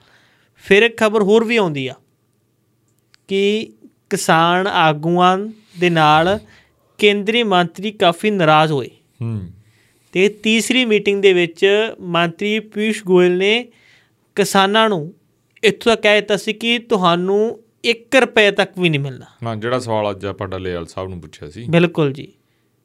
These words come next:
Speaker 1: ਕਿ ਤੁਹਾਨੂੰ ਇੱਕ ਰੁਪਇਆ ਵੀ ਨਹੀਂ ਮਿਲਣਾ।
Speaker 2: ਹੂੰ।
Speaker 1: ਬਾਕੀ ਤੁਸੀਂ ਦੇਖ ਲਓ ਕਿਵੇਂ ਕਰਨਾ, ਨਹੀਂ ਕਰਨਾ, ਤੁਹਾਡੀ ਮਰਜ਼ੀ ਆ। ਤੇ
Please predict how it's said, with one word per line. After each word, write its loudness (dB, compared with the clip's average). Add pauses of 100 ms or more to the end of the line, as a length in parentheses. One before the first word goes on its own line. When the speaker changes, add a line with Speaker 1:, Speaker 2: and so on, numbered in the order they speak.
(100)
Speaker 1:
ਕਿ -8
ਤੁਹਾਨੂੰ -2
ਇੱਕ -2
ਰੁਪਇਆ 4
ਵੀ -2
ਨਹੀਂ -4
ਮਿਲਣਾ। -10 (280)
Speaker 2:
ਹੂੰ। -8 (640)
Speaker 1:
ਬਾਕੀ -2
ਤੁਸੀਂ -4
ਦੇਖ 4
ਲਓ 4
ਕਿਵੇਂ 0
ਕਰਨਾ, 2
ਨਹੀਂ 0
ਕਰਨਾ, 0
ਤੁਹਾਡੀ 0
ਮਰਜ਼ੀ -2
ਆ। 2 (800)
ਤੇ -16